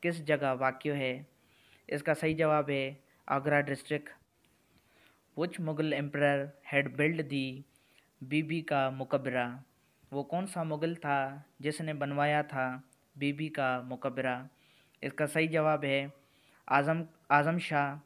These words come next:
ये आज़म शाह औरंगज़ेब का बेटा था। Which city was named as शाहजहानाबाद? किस शहर को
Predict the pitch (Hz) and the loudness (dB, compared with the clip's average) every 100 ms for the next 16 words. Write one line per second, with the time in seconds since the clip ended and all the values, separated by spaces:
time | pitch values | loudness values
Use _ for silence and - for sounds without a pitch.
0 | _ _ _ _ _ _ _ - 147 165 | _ _ _ _ _ _ _ -8 0 2
1 | 165 165 - 151 151 175 175 170 151 151 | 4 2 4 4 4 0 0 0 0 0
2 | - _ _ _ _ _ _ - 151 165 | -8 _ _ _ _ _ _ 0 2 2
3 | 143 156 160 160 135 131 139 127 123 110 | 2 2 4 2 2 0 -2 -4 -6 -10
4 | 113 _ - - - _ _ _ _ _ | -12 _ -20 -20 -20 _ _ _ _ _
5 | _ _ _ _ _ - _ _ _ _ | _ _ _ _ _ -20 _ _ _ _
6 | _ _ _ _ _ _ 143 180 208 - | _ _ _ _ _ _ -2 0 0 -4
7 | 175 175 170 160 139 131 147 165 180 180 | -2 0 4 4 2 2 4 6 4 -2
8 | - 143 151 160 160 156 160 - _ _ | 2 6 8 8 4 0 -10 -16 _ _
9 | - - 156 151 151 160 - _ - 143 | -12 -2 2 4 2 -2 -12 _ -6 0
10 | 147 147 139 131 127 - _ _ _ _ | 0 2 2 2 0 -6 _ _ _ _
11 | _ _ _ _ 190 202 - 175 170 165 | _ _ _ _ 0 0 4 6 6 4
12 | 160 | 0